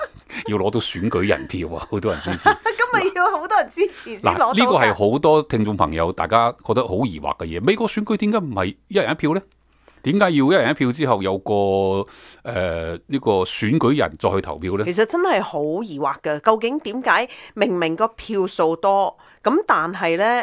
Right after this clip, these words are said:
Speaker 1: 呃，都輸嘅？因為個選舉人票唔夠多，成日都出現㗎喎。
Speaker 2: 選民票多，選舉人票唔夠多，
Speaker 1: 係啦。
Speaker 2: 就會輸。嗱，呢個講起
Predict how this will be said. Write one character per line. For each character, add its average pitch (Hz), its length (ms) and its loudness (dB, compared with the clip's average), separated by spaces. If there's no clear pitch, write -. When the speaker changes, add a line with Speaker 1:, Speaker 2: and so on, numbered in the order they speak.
Speaker 1:
呃， 139 420 -2
都 277 160 -2
輸 247 360 -8
嘅？ 175 140 0
因 294 140 -2
為 226 100 0
個 180 60 -4
選 180 480 -6
舉 160 240 -2
人 147 220 -4
票 165 160 -4
唔 139 260 -8
夠 156 220 0
多， 165 300 -2
成 196 180 -4
日 220 80 -2
都 392 100 -4
出 415 220 -6
現 202 180 -6
㗎 185 160 -2
喎。 180 40 4
Speaker 2:
選 175 220 6
民 95 100 -2
票 117 160 2
多， 139 260 6
選 120 260 0
舉 147 120 2
人 90 160 0
票 98 180 2
唔 87 160 -2
夠 95 160 4
多， 120 160 6
Speaker 1:
係 120 80 2
啦。 185 140 4
Speaker 2:
就 85 80 4
會 95 120 0
輸。 120 240 0
嗱， 82 140 2
呢 190 80 4
個 156 40 6
講 113 180 2
起 123 120 4